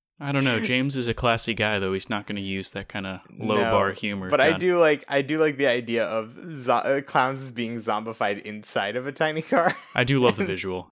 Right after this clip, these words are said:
Speaker 2: Yeah.
Speaker 1: Yep. So we see the, the fight scene,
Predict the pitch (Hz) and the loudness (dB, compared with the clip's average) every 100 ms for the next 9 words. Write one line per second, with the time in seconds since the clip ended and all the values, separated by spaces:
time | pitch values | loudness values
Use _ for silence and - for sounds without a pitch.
0 | _ 123 104 95 - - - - - - | _ 0 0 0 -12 -20 -20 -20 -20 -20
1 | - _ _ - 127 - 120 113 - 131 | -20 _ _ -4 -4 0 0 0 2 4
2 | 120 110 110 107 - 117 - 107 113 | 4 4 0 -2 2 2 2 -2 -2